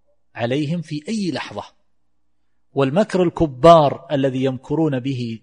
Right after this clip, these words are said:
دين الله عز وجل قد ينقلب عليهم، ينقلب سحر الساحر عليه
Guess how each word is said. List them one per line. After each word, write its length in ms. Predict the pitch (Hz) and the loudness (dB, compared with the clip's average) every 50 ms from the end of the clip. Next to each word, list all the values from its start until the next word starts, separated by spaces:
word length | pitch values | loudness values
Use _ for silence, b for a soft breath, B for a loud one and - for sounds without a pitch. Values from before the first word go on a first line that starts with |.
| _ - | _ -6
دين 240 | 135 180 226 214 | -2 0 0 2
الله 360 | 190 165 156 151 139 135 135 123 | 2 2 2 2 0 0 -2 -4
عز 240 | 131 123 117 123 | -6 -6 -6 -6
وجل 440 | 127 120 120 113 135 147 170 185 160 _ _ | -4 -4 -4 -6 -8 -10 -12 -14 -16 _ _
قد 180 | - 127 113 | -12 -12 -10
ينقلب 600 | 117 120 117 110 - - 143 143 131 123 117 117 | -8 -10 -10 -10 -8 -6 -4 -4 -4 -4 -6 -6
عليهم، 600 | 117 107 113 117 123 135 135 127 147 156 170 190 - _ _ _ _ _ _ _ _ _ _ _ - | -6 -6 -6 -6 -6 -4 -4 -6 -8 -8 -10 -14 -18 _ _ _ _ _ _ _ _ _ _ _ -8
ينقلب 600 | 135 127 117 113 107 - 131 113 110 107 107 110 101 | -8 -6 -6 -6 -6 -6 -6 -6 -6 -8 -8 -10 -10
سحر 360 | - - 143 - - 117 107 | -8 -8 -10 -10 -10 -12 -12
الساحر 580 | - - - - 127 120 107 - 135 117 107 | -12 -12 -10 -10 -10 -10 -10 -10 -12 -12 -12
عليه 340 | 95 104 104 95 90 - - | -12 -12 -14 -14 -16 -18 -20